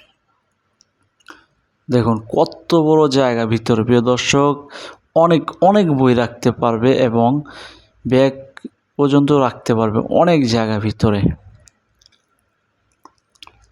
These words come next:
লাইফে আর টেবিল কিনতে হবে না। দেখুন ওপরটা দেখুন সম্পূর্ণ সলিড অরিজিনাল কানাডিয়ান বিনিয়ার কাঠের পড়ার টেবিল।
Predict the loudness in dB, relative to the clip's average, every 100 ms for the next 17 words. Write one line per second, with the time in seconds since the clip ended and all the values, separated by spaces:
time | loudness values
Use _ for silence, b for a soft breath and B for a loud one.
0 | -20 _ _ _ _ _ -20 _ _ _
1 | -4 -2 0 0 0 0 0 0 0 0
2 | 0 0 2 0 0 0 0 -2 0 -4
3 | -6 -12 _ _ _ _ _ -4 -2 -2
4 | 0 0 0 0 -2 -2 -4 -2 -2 0
5 | 2 2 0 0 0 -2 -4 -2 -2 2
6 | 2 4 0 0 -2 0 0 0 2 2
7 | 2 2 0 -4 0 0 0 -4 _ -2
8 | -2 0 0